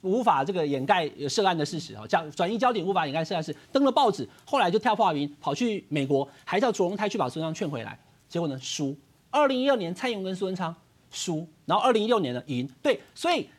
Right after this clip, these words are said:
蔡总统讲的没有错，两点。第一个，他从来没有怯战，可是这一次他第一次怯战了。过去我没有怯战记录，可是这一次蔡总统你怯战了。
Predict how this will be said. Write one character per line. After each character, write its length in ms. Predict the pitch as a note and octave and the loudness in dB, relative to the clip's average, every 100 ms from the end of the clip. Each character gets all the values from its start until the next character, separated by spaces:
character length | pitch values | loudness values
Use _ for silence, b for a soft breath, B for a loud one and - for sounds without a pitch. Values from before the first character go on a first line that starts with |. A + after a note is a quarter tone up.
| _ | _
蔡 120 | E4 | 0
总 120 | D4 A#3 | 0 -2
统 100 | G#3 | -2
讲 140 | B2+ | -4
的 60 | B2+ | -2
没 80 | |
有 80 | D#3+ | -4
错， 160 | A3 E3+ | -2 0
两 180 | B2+ D3 | -2 -4
点。 160 | G#2+ - _ | -8 -12 _
第 120 | D4 D#4 | 0 2
一 60 | |
个， 180 | B3+ - | 2 0
他 140 | - B3+ | -6 -6
从 160 | G3 | -4
来 100 | F3 | -4
没 80 | F#3 | -4
有 120 | C3+ | -6
怯 200 | - - | -6 -6
战， 240 | D#3 C3+ - _ _ - | -4 -8 -10 _ _ -6
可 120 | D3+ | -4
是 120 | B3+ | -4
这 180 | - D4+ | -2 0
一 140 | G3 | 0
次 300 | F3+ A#3+ D3+ - _ _ _ _ | -2 -2 -2 -4 _ _ _ _
他 140 | - F#3+ | -4 -2
第 160 | G3 | 0
一 60 | D#3+ | -2
次 120 | - | -2
怯 160 | C3+ C#3 | -4 -4
战 160 | B2 | -4
了。 80 | A2+ | -8
过 200 | - F4+ | 0 0
去 100 | F4+ | 2
我 100 | B3+ | 0
没 120 | F#3+ | 0
有 60 | G#3+ | 0
怯 140 | A3+ | 0
战 160 | G3+ F3+ | 0 0
记 140 | D#3+ | -2
录， 100 | D#3 | -6
可 120 | B2+ C#3 | -4 -6
是 120 | A#3 | -2
这 120 | A#3+ | 0
一 60 | F#3+ | 0
次 140 | G#3+ | -4
蔡 140 | G3 | -8
总 160 | F3 D#3 | -8 -8
统 80 | A2+ | -10
你 20 | |
怯 180 | - C#3 | -10 -10
战 160 | B2+ | -10
了。 80 | - | -14